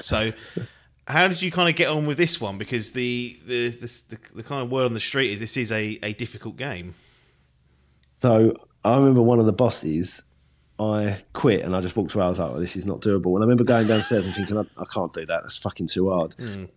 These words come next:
Speaker 2: Um, and it, all it is is just practice and you have to just learn, you have to die and learn what they're gonna do, and there's no other way to do it. It's a bit like, like doing Sekiro or one of those horrible games,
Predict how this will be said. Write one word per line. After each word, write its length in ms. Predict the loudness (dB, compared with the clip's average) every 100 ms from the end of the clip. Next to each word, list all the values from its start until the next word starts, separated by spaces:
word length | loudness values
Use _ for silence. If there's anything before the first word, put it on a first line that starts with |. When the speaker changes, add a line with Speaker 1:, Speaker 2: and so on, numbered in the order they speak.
| _ _ _
Speaker 2:
Um, 340 | 2 4 4 0 -4 _ _ -4
and 140 | 0
it, 120 | 0
all 200 | 4 4
it 80 | 6
is 180 | 4 2
is 160 | 0 -2
just 360 | 0 0 -2 -8 -14
practice 480 | -6 -6 -4 -4 -2
and 80 |
you 80 | -2
have 160 | -2 -6
to 100 | -6
just 180 | -6 -2
learn, 360 | 2 2 2
you 60 | 0
have 80 | -2
to 80 |
die 500 | -2 2 2 2 -2 -4
and 200 | -4 0
learn 320 | 2 2 0
what 140 | -2
they're 100 | -2
gonna 200 | -2 -2
do, 320 | 0 2 2 2
and 100 | 0
there's 120 | 2
no 280 | 2 2 0
other 140 | -2
way 180 | -4 -4
to 80 | 0
do 200 | 0 0
it. 160 | 0
It's 140 | 0 0
a 40 |
bit 240 | 2 0 -2 -8
like, 460 | -4 -4 -6 -20 -20 _ _ _ _ _ _ _ _ _
like 200 | -4 0
doing 360 | 2 2 2 0
Sekiro 560 | 0 0 2 2 4
or 100 | 2
one 100 | 0
of 60 | 0
those 180 | 0 0
horrible 300 | 0 0 -2
games, 480 | -2 -2 -2 -4